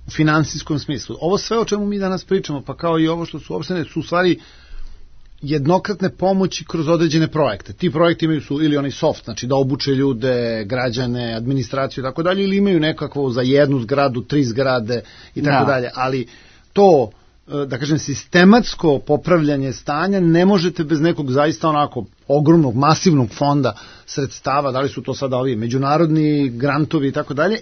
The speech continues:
Speaker 1: i taj fond onda ne sme da bude samo ispražnjen,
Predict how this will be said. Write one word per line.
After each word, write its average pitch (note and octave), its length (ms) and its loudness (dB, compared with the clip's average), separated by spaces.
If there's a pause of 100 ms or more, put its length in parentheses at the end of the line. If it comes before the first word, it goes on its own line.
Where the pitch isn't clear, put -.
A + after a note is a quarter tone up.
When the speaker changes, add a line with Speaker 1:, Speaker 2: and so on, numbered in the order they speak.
(160)
Speaker 1:
i D#3+ 120 -6 (240)
taj G3+ 180 0
fond G#3+ 300 -4
onda A3+ 180 -4
ne F#3 120 -2
sme A3+ 200 -6 (140)
da F#3 80 -2
bude G3+ 200 -2
samo A3 220 -4 (100)
ispražnjen, C3+ 640 2